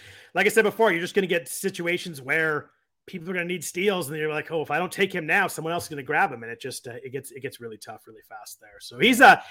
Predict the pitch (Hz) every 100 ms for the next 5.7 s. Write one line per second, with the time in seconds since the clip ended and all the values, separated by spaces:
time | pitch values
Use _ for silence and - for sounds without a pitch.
0 | - - - 240 285 294 233 214 220 196
1 | 175 - 165 147 131 123 131 165 - 180
2 | 156 135 123 170 160 143 160 156 143 143
3 | 139 127 139 123 127 135 127 123 120 113
4 | 101 113 104 113 - 113 110 110 113 -
5 | 127 113 - 104 104 101